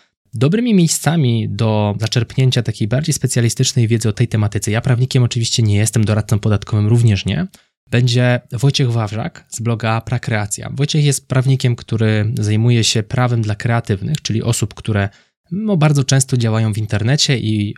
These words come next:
to jest ich taka główna przestrzeń pozyskiwania klientów, a więc blog Prakreacja to jest miejsce, w którym na pewno znajdziesz więcej informacji. I takim drugim tropem, którym moim zdaniem warto nawet najpierw podążyć,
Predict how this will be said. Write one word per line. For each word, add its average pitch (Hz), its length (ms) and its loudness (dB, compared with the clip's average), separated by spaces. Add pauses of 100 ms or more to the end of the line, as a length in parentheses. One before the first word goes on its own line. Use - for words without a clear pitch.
to 117 100 0
jest 107 160 -2
ich - 140 -8
taka - 220 -4
główna 110 300 2
przestrzeń 107 400 0
pozyskiwania 107 580 0
klientów, 101 480 -2
a 120 60 0
więc 107 180 0
blog 120 340 -2
Prakreacja 120 640 -4
to 107 100 -6
jest 101 120 -6
miejsce, 113 320 -2
w - 60 -16
którym 101 300 -2 (360)
na 110 120 -2
pewno 123 300 2
znajdziesz 101 320 -2
więcej 98 260 -2
informacji. 98 600 0 (320)
I 147 60 0
takim 196 460 2
drugim 156 760 2
tropem, 165 500 2 (160)
którym 135 520 4
moim 143 240 6
zdaniem 131 440 2
warto 139 340 2
nawet 143 340 6
najpierw 147 420 4
podążyć, 107 600 0